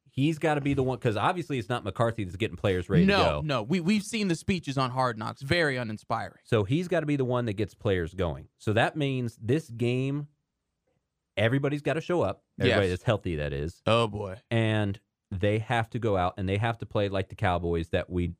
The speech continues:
Speaker 1: that they know and they, and we think they are.
Speaker 2: And that we've seen, uh, the Cowboys
Speaker 1: Yes.
Speaker 2: that can beat anybody,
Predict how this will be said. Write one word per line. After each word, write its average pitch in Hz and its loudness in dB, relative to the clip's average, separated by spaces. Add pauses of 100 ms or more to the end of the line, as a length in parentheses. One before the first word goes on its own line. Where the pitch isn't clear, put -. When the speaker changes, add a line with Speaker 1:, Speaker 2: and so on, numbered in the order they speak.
(140)
Speaker 1:
that 90 0
they 98 2 (400)
know 98 2
and 87 -2
they, 82 -4 (140)
and 87 -2
we 92 0
think 92 -4
they 67 -6
are. 67 -10
Speaker 2:
And 208 2
that 208 0
we've 202 -2
seen, 269 0
uh, 170 2 (140)
the 175 -4
Cowboys 220 0
Speaker 1:
Yes. - -14
Speaker 2:
that 185 -6
can 170 -4
beat 190 -2
anybody, 175 -2